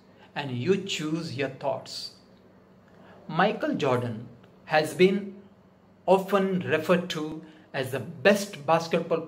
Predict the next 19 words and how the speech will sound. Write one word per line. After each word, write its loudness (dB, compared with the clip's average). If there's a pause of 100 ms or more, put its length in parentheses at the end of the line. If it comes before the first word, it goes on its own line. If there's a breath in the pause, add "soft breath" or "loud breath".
(160)
player -2 (240)
of -6
all 0
times. -10 (1600 loud breath)
When 4
he 4
was 4 (160)
very 0
young, -4 (840 soft breath)
he -10
was -2
not 2
even 4
thought 0
to 0
have 0 (100)
a -2
great -2
talent. -6